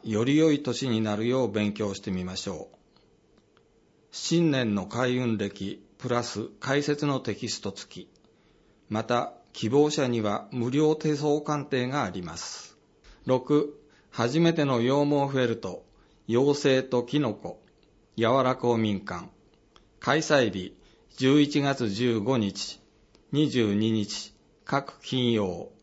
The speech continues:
全二回。時間、午前九時三十分から十一時三十分。定員十人。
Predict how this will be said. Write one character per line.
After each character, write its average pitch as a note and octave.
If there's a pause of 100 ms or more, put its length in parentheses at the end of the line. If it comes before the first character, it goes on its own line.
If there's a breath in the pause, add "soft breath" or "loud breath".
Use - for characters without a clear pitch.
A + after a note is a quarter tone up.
(160)
全 B2
二 F#2+
回。 G#2+ (760 soft breath)
時 A2+
間、 B2 (520 soft breath)
午 C#3+
前 A#2+
九 D3+
時 B2+
三 C3+
十 C#3+
分 A2
か F#2+
ら F2 (120)
十 C#3
一 C#3
時 A#2+
三 A2
十 A2+
分。 F#2 (600 soft breath)
定 B2
員 A2
十 B2
人。 E2+